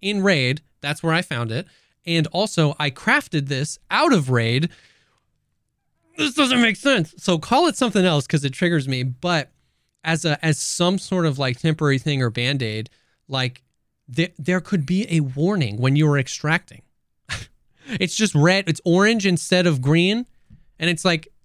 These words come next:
"You don't have enough X P." You know, so it's not like a thing in the corner that always tells you how much X P you have or whatever, but it's just like, it, the extract time is the same. It's just orange, and it says,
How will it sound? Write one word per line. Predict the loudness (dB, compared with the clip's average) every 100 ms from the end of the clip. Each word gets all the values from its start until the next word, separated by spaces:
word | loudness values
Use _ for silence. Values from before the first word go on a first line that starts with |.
| -4
"You | 0
don't | 2
have | 2
enough | 2 2
X | -2 -4
P." | -4 -6 _ _ _ _ -4
You | 0
know, | 0
so | 2 0
it's | 2
not | 2 2
like | 0
a |
thing | 0 0 2
in | 2
the | 0
corner | 0 2 2
that | 2 -2
always | 2 2 2
tells | 0 0
you | 0
how | 2
much | 2 2
X | -2 -2
P | -2
you | 0 2
have | 2 2
or | 0
whatever, | 0 0 2 0 0 -4 _ -6
but | -4
it's | -2
just | -2 -2 0
like, | -2 -4
it, | -6
the | -2 0
extract | 0 -2 -2 -2
time | -2
is | -2
the | -2
same. | -2 0 0 -2
It's | -6
just | -2 -4 0
orange, | 2 4 4 2 -4 -2
and | 0
it | 0
says, | 2 4 4 2 -4